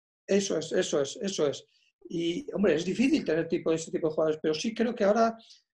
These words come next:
también se le da esa importancia de, de la salida del balón con los medios centros y que no solo sean los, los, los que, eh, traten de defender a, a, a los cuatro o cinco jugadores que juegan por delante de ellos, ¿no? Yo creo que también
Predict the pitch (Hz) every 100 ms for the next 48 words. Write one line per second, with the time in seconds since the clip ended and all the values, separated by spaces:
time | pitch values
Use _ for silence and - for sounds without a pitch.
0 | _ - 170 214 226 220 208 196 202 190
1 | 185 - 202 190 175 160 156 - - 156
2 | 151 156 160 202 196 175 180 196 190 165
3 | 156 170 196 185 - 190 196 202 190 156
4 | - - 160 185 196 185 175 185 180 160
5 | 143 139 - - _ _ _ _ 143 139
6 | - 143 - - 143 143 143 151 160 -
7 | - _ _ _ _ - - 165 _ _
8 | _ - 208 214 208 196 185 - 180 220
9 | 208 170 175 165 156 160 156 156 156 214
10 | 208 190 214 202 196 196 208 - - 196
11 | 190 185 151 151 170 147 139 139 135 135
12 | 147 165 175 180 185 190